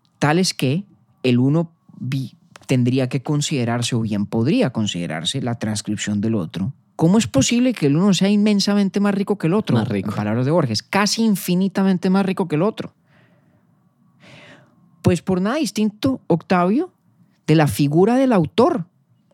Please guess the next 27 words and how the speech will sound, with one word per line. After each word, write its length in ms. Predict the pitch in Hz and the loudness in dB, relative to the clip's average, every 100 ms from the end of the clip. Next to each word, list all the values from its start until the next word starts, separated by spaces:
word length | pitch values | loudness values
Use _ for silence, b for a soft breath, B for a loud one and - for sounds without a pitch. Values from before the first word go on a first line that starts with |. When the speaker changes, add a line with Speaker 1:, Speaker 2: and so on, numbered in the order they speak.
| _ _ _ _ _ _ _ _ | _ _ _ _ _ _ _ _
Speaker 2:
Ajá. 140 | - 127 | 0 4
Speaker 1:
Volvemos 360 | 143 240 339 | 6 4 4
a 40 | 311 | 2
lo 140 | 254 | 2
que 80 | 202 | 2
hablamos 320 | 185 202 247 | 2 2 2
la 100 | 262 | 0
temporada 480 | 240 185 170 175 240 | 0 0 0 0 0
pasada. 520 | 180 180 - - - _ _ b b b b | -2 -2 -2 -4 -8 _ _ b b b b
Speaker 2:
Sí, 160 | - 98 | -4 0
sí, 120 | 107 | 2
sí. 80 | - | 2
Speaker 1:
Porque 220 | 131 190 | 2 2
lo 140 | 185 | 0
que 120 | 175 | 0
un 120 | 220 233 | -2 -2
texto 440 | - 302 - 269 | -2 -4 -2 -2
significa, 960 | 240 185 156 131 - 240 175 - 87 127 _ b b b b - | 0 2 2 2 0 -4 -4 -6 -6 -8 _ b b b b 2
lo 380 | 151 170 175 | 6 6 4
que 320 | - 180 170 - _ _ _ _ _ _ - | 2 -2 -2 -6 _ _ _ _ _ _ 0
una 240 | 196 233 | 2 4
suma 440 | 208 - 262 254 | 2 2 2 2
de 120 | 233 180 | 2 0
palabras 960 | - 123 151 170 143 117 110 - - _ _ _ _ _ _ _ _ _ _ | 0 0 2 2 2 -2 -4 -6 -12 _ _ _ _ _ _ _ _ _ _
en 220 | 160 151 139 | 2 2 2
realidad 560 | 147 151 139 151 190 | 0 0 0 0 0
comunican, 800 | - 262 165 156 151 - 101 127 | 0 0 2 2 0 -4 -8 -8